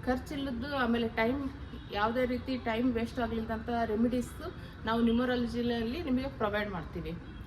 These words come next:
ಅದೇ ಥರ ವಾಸ್ತುದಲ್ಲಿ ಏನಾದ್ರು ದೋಷ ಇತ್ತಂದ್ರೆ ಖಂಡಿತವಾಗ್ಲೂ ನೀವು ಅದನ್ನ ಸರಿ ಮಾಡ್ಕೊಳ್ಳೇಬೇಕು. ನಾರ್ತ್ ಈಸ್ಟ್ ಝೋನ್ ಅಂತಂದ್ರೆ ಅದು ಪ್ಯೂರ್ ಝೋನ್ ಅಂತ ನಾವು ಕನ್ಸಿಡರ್ ಮಾಡ್ತೀವಿ. ಆ ಝೋನಲ್ಲಿ ಏನಾದ್ರು ನಿಮ್ಗೆ ಟಾಯ್ಲೆಟ್ ಬಂತು,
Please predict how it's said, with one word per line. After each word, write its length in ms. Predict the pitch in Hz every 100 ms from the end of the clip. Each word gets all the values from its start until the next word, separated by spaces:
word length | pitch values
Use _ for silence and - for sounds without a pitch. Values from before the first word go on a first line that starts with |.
| -
ಅದೇ 160 | - 254
ಥರ 220 | 269 285
ವಾಸ್ತುದಲ್ಲಿ 720 | 240 202 254 - 294 285 277 311 - - - 208
ಏನಾದ್ರು 360 | 240 254 233
ದೋಷ 260 | 202 240 -
ಇತ್ತಂದ್ರೆ 640 | 247 196 - 180 190 233
ಖಂಡಿತವಾಗ್ಲೂ 1000 | 240 - - 247 254 254 254 254 240 247
ನೀವು 220 | 233 220 214
ಅದನ್ನ 260 | 214 226 381 - - - -
ಸರಿ 160 | 247
ಮಾಡ್ಕೊಳ್ಳೇಬೇಕು. 920 | 254 208 202 214 202 190 175 170 156 - - - - - -
ನಾರ್ತ್ 320 | 214 254 -
ಈಸ್ಟ್ 340 | 285 - 247 220
ಝೋನ್ 220 | 240 233
ಅಂತಂದ್ರೆ 360 | 226 226 226
ಅದು 220 | 220 202 330 - - - -
ಪ್ಯೂರ್ 260 | 262 294
ಝೋನ್ 240 | 247 247 240
ಅಂತ 160 | 226 254
ನಾವು 200 | 226 208
ಕನ್ಸಿಡರ್ 460 | 196 - 208 196
ಮಾಡ್ತೀವಿ. 440 | 190 175 - 170 175 - - - -
ಆ 180 | 208 247
ಝೋನಲ್ಲಿ 460 | 240 247 233 226
ಏನಾದ್ರು 340 | 214 214 208 214
ನಿಮ್ಗೆ 380 | 208 202 208
ಟಾಯ್ಲೆಟ್ 380 | 214 220 254 247
ಬಂತು, 520 | 214 202 202 202 202